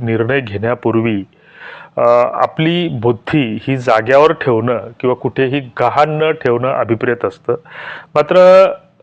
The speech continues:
सरकार नावाची व्यवस्था काय करते आणि कशा पद्धतीनं वागते हे इथं वेगळं सांगायची गरज नाही.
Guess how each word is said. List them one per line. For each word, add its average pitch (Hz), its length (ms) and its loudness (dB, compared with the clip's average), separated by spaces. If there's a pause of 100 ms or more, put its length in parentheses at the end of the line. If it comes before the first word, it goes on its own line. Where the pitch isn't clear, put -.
(480)
सरकार 156 380 4
नावाची 170 400 4
व्यवस्था 160 460 2
काय 160 420 4
करते 139 600 0
आणि 123 180 -4
कशा 139 320 -2
पद्धतीनं 147 560 0
वागते 127 480 -2 (460)
हे 143 140 2
इथं 143 400 0
वेगळं 123 340 -2
सांगायची 123 480 -4
गरज 123 400 0
नाही. 147 260 -2